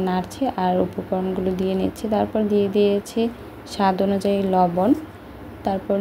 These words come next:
দিয়ে দিয়েছি এক কাপ পরিমাণ চিনি। যেহেতু জলপাইয়ের তেল আচারটি টক হয় সেহেতু এখানে কিন্তু বেশি পরিমাণ চিনি দেওয়া যাবে না, এক কাপ চিনি যথেষ্ট। তারপর জলপাইগুলোকে কিছুক্ষণ রান্না করে নিয়েছি, তারপর দিয়ে দিয়েছি তিন চা চামচ পরিমাণ টালা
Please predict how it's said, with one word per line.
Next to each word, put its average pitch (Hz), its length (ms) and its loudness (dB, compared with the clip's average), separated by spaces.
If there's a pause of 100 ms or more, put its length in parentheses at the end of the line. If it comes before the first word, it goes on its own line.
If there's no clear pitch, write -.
(120)
দিয়ে 196 220 2
দিয়েছি 196 300 0 (260)
এক 190 160 -4
কাপ 196 140 0 (120)
পরিমাণ 202 320 2 (180)
চিনি। 208 340 0 (720)
যেহেতু 240 280 6 (120)
জলপাইয়ের 208 520 6
তেল 196 220 4
আচারটি 190 320 -2 (140)
টক 190 280 4
হয় 220 180 0
সেহেতু 214 240 0 (100)
এখানে 220 260 2
কিন্তু 214 160 4 (100)
বেশি 196 260 -2
পরিমাণ 202 260 2 (120)
চিনি 196 300 0
দেওয়া 190 160 4 (100)
যাবে 185 260 2
না, 214 40 2 (180)
এক 185 140 -4
কাপ 196 140 -2 (100)
চিনি 190 260 0 (200)
যথেষ্ট। 185 460 -4 (360)
তারপর 226 260 8 (100)
জলপাইগুলোকে 214 680 6
কিছুক্ষণ 214 420 2
রান্না 190 280 0
করে 202 140 2 (100)
নিয়েছি, 190 280 0 (120)
তারপর 202 260 2 (120)
দিয়ে 196 200 2
দিয়েছি 196 360 0
তিন 202 180 2
চা 202 140 2
চামচ 202 240 0 (140)
পরিমাণ 196 360 4 (260)
টালা 185 300 4